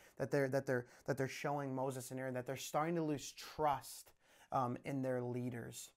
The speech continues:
And have you ever been in a situation before in your own personal life? I know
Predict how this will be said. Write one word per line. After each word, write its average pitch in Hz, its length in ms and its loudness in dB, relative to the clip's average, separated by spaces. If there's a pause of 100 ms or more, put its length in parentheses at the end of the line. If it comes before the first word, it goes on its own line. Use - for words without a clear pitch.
(320)
And 156 100 0
have 196 80 2
you 247 80 4
ever 247 100 6
been 190 180 2
in 185 100 2
a 160 120 2
situation 143 800 -2
before 135 380 0
in 135 80 0
your 131 180 -2
own 135 160 -2
personal 135 460 -4
life? 127 200 -2
I 139 120 2
know 180 320 2